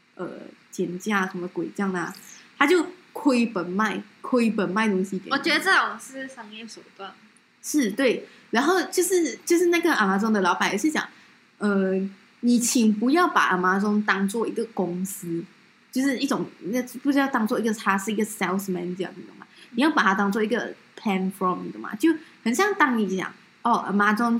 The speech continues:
Speaker 1: take over 就是六十八到七十八的尿布市场的时候，就是大家要上网买的时候，大家都会直接想到 Amazon。可是你想看一下，就是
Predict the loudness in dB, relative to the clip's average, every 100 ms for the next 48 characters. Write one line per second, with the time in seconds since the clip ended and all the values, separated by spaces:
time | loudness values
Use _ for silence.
0 | 0 -2 0 -2 0 0 -2 -2 -4 4
1 | 4 4 -2 0 2 2 2 0 0 0
2 | -4 0 0 0 0 2 0 -2 -4 -6
3 | -4 -2 -2 -2 -4 -4 -8 -10 -8 -8
4 | -8 -10 -20 _ _ _ -8 -4 -4 -4
5 | -20 _ 2 4 4 4 4 2 -2 0
6 | 2 2 0 -2 -4 -8 -16 _ _ _
7 | _ -4 0 2 0 2 0 2 0 0
8 | 0 -2 -4 -8 -10 -10 -10 -12 -16 -16
9 | -4 2 2 2 0 -2 0 0 0 0
10 | 0 -2